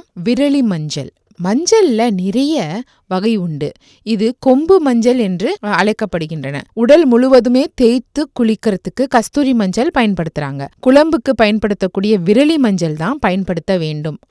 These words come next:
அல்சருக்கு. மஞ்சள் பொடியை மட்டும் எடுத்து விட கூடாது. ஏன்னா நீங்கள் மார்க்கெட்ல வாங்கக்கூடிய மஞ்சள் தூளில் மரப்பொடி தான் கலந்து இருக்கும். எனவே விரலி மஞ்சளை தான் நம்ம எடுத்துக்க வேண்டும். விரலி மஞ்சள் எடுத்துக்கிட்டு சீரகம்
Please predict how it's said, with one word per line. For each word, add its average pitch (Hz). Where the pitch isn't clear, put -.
அல்சருக்கு. 190
மஞ்சள் 247
பொடியை 180
மட்டும் 262
எடுத்து 180
விட 185
கூடாது. 165
ஏன்னா 165
நீங்கள் 175
மார்க்கெட்ல 202
வாங்கக்கூடிய 165
மஞ்சள் 170
தூளில் 214
மரப்பொடி 208
தான் 277
கலந்து 190
இருக்கும். 165
எனவே 214
விரலி 330
மஞ்சளை 196
தான் 262
நம்ம 190
எடுத்துக்க 190
வேண்டும். 147
விரலி 226
மஞ்சள் 185
எடுத்துக்கிட்டு 170
சீரகம் 330